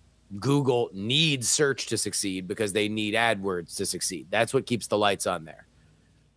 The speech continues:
If Microsoft went really, really, really hard on Bing, uh, let's say, uh, in the Super Bowl a few weeks from now, they, the, the first ad is a Bing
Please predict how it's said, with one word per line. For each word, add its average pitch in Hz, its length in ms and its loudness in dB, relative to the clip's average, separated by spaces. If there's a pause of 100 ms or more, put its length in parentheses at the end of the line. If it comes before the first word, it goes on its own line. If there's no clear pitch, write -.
(540)
If 165 460 4 (440)
Microsoft 131 840 2
went 120 240 2
really, 156 600 4
really, 147 340 4
really 135 320 4
hard 160 720 2 (440)
on 165 260 2
Bing, 196 500 2 (640)
uh, 123 440 4
let's 135 240 2
say, 131 280 2 (180)
uh, 131 140 2
in 123 180 0
the 113 60 -2
Super 151 280 2
Bowl 151 240 4
a 147 60 2
few 151 180 0
weeks 147 200 0
from 156 180 0
now, 156 320 4
they, 123 180 0 (260)
the, 120 180 -2
the 107 120 -2
first 139 440 0
ad 131 400 2
is 120 540 -2
a 110 140 -2
Bing 131 540 2